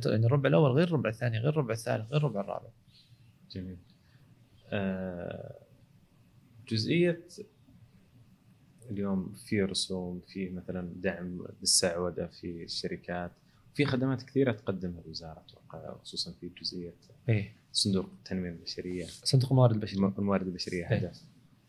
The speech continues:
Speaker 2: وجزء كبير من الشركات يمكن مو مطلع، خصوصا الشركات الناشئة على هذه الخدمات. مثل إيش أفضل الخدمات اللي تقول خلونا في شركات ناشئة نركز عليها لأنها مفيدة وتخفف عليك بعض التكاليف؟
Speaker 1: طبعا، آه، أول مبادرة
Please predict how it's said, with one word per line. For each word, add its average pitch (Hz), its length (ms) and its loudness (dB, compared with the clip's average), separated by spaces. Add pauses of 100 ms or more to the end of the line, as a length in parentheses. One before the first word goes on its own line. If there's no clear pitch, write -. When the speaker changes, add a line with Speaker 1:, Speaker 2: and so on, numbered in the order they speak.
(260)
Speaker 2:
وجزء 151 400 2
كبير 180 360 2
من 151 60 0
الشركات 139 440 -2
يمكن 139 220 -2
مو 151 140 4
مطلع، 107 440 0
خصوصا 107 260 -4
الشركات - 420 -4
الناشئة 90 340 -6
على 80 100 -8
هذه 82 200 -12
الخدمات. - 380 -18 (1300)
مثل 175 340 4
إيش 170 180 8
أفضل 131 280 4
الخدمات 113 460 2
اللي 98 120 -8
تقول 110 440 -2
خلونا 107 720 0
في 101 60 -10
شركات 104 400 0
ناشئة 107 280 -2
نركز 98 420 -6
عليها 107 280 -2
لأنها 120 320 -2
مفيدة 127 540 0 (180)
وتخفف - 520 -6
عليك 120 260 0
بعض 107 160 2
التكاليف؟ - 460 -10 (260)
Speaker 1:
طبعا، 127 420 8
آه، 117 460 8 (1300)
أول 170 260 12
مبادرة 139 760 6